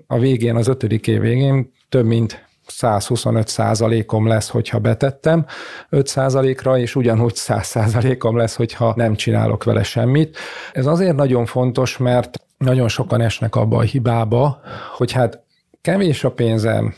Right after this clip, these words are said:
nem foglalkozom már vele annyit, és nagyon kicsi az elérhető hozam is,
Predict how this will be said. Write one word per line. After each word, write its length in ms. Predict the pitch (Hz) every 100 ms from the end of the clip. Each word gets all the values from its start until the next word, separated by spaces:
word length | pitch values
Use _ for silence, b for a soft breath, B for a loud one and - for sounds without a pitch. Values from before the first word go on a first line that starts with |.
| B
nem 240 | 147 147
foglalkozom 720 | 135 135 123 117 - 117 113 113
már 240 | 113 107
vele 260 | 113 113 110
annyit, 360 | 110 113 110
és 280 | 123 131 -
nagyon 300 | 127 131 120
kicsi 340 | - 113 113
az 200 | 113 117
elérhető 500 | 120 117 113 107 113
hozam 360 | 113 139 143 151
is, 180 | 160